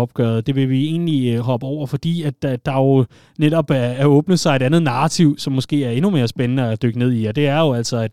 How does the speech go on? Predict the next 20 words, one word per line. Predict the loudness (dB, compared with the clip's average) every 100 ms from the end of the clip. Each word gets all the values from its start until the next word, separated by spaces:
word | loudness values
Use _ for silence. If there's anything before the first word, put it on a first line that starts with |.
| -4
øh, | -6 -6 -18 -10 -2
Manchester | 0 0 -2 -2
City | 0 0
man-, | 2 0 -2 -2
mandag | -2 0 -2
aften, | -4 -6 -6 -2 -2
øh, | -2 -2
snublede | 0 0 2 2 2
mod | 0
Crystal | -2 -4 -4
Palace, | -4 -2 -4
hvis | -4
man | -4
ellers | -4 -6 -4
kan | -4 -2
tillade | -2 -2 -4
sig | -4
at |
sige | -2 2
det. | 2